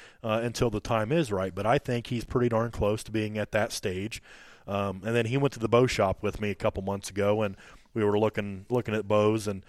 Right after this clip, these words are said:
uh, Jamie Fuller, my, my bow tech, you know, I, I said, "Hey, you know, what, what do I need to get for him?" And he showed me that, you know, the right bow to get. He can grow into it. Even as a, you know, three and a half, four-year-old, he can shoot it, but it can, you know, go with him for a few years. And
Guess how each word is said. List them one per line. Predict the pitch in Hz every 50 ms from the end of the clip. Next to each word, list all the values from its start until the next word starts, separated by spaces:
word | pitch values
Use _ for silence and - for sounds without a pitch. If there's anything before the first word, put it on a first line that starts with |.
| - - - -
uh, | - 95 95 95 92 90 87 92 101 110
Jamie | 107 113 113 113 107 107 104 98
Fuller, | - - 120 117 113 110
my, | 101 101 101
my | 101 104 98 101 101 101
bow | 98 117 113 117
tech, | 113 - - 104 101 98 - - -
you | 120 104
know, | 98 95 95
I, | 98 92 82
I | 98 101 98
said, | - - 110 95
"Hey, | 95 117 127 113
you | 92 90 95 107 107
know, | 104
what, | 101 117 139 139 139 - -
what | - 117 123 143
do | 131
I | 117
need | 110 113 104
to | 101
get | 98 110 131 131
for | - - 101 92
him?" | 92 98
And | 101
he | 110 117
showed | - - 107 107 110
me | 110 113 110
that, | 101
you | 110 104
know, | 101 101 98
the | 95 98
right | 95 101 107 110 110 - - 107
bow | 107 104 110 110 107
to | 101
get. | 98 101 110 113 110
He | 107 101
can | 92 92 92
grow | 92 104 107 107 107 113
into | 117 113 - - 123 117
it. | 110 101
Even | 107 113 107 110 110
as | 104 -
a, | 104 98 95 - - - - - -
you | - 110
know, | 104
three | - - 123 117
and | 104
a | 104
half, | 101 -
four-year-old, | - - 120 123 117 110 110 113 110 110 107
he | 113 113
can | - 113 101
shoot | - - 117 113 110
it, | 110 110 -
but | - 107 101 - _ - - - - - _ _ -
it | 104 92 -
can, | 110 98 98 107 -
you | 113
know, | 98 92 90 95 98
go | 113 113
with | 110 110 117 127 -
him | 113 98
for | 87 - 113 104
a | 92
few | - - 127 117 104
years. | 101 101 101 104 104 104 104 101 95
And | 98 95 92